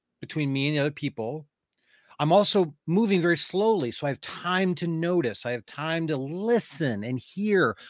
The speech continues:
Or even running with earbuds in, I wouldn't necessarily have that experience. And then I'm sort of moving at the same pace as everyone else as they're in their yard and moving through their day. And, and, uh,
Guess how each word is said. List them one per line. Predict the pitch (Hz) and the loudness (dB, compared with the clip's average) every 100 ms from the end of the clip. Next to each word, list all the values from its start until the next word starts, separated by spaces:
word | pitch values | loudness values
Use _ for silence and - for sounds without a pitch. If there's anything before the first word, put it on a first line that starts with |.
| - | -4
Or | 151 | 2
even | 165 170 151 - - - | 4 4 0 -6 -20 -10
running | 131 175 196 180 156 | 2 6 6 6 4
with | 143 | 0
earbuds | 151 175 156 147 120 | 2 4 6 6 6
in, | 127 127 | -2 0
I | 123 | 0
wouldn't | 123 143 131 | 2 0 0
necessarily | 131 131 - 135 123 | -2 -2 -2 0 -2
have | 110 127 113 | 0 -2 -2
that | 110 | -4
experience. | 104 - 143 135 117 - - - | -6 -6 -4 -2 -4 -10 -20 -12
And | - | -2
then | 151 160 | 2 4
I'm | 156 | 2
sort | 202 | 2
of | 170 | 4
moving | 160 180 190 | 6 6 4
at | 147 | 2
the | |
same | - 175 160 | 2 2 0
pace | 147 185 202 - | -2 -2 -2 -2
as | 135 | -2
everyone | 143 147 147 151 | 0 0 0 0
else | 185 127 - | 0 -2 -6
as | 113 - | -12 -6
they're | 131 117 - _ _ | -2 -2 -4 _ _
in | 147 170 | -4 0
their | 170 165 | 2 2
yard | 156 151 143 123 | 2 2 2 0
and | 110 | -4
moving | 113 127 135 | -4 -4 -6
through | 135 | -4
their | 131 120 | -4 -4
day. | 120 127 117 107 | 0 2 2 0
And, | 98 95 - _ - _ - | -4 -8 -14 _ -20 _ -8
and, | 127 113 107 98 120 | -2 -2 -2 -4 -2
uh, | 113 | -2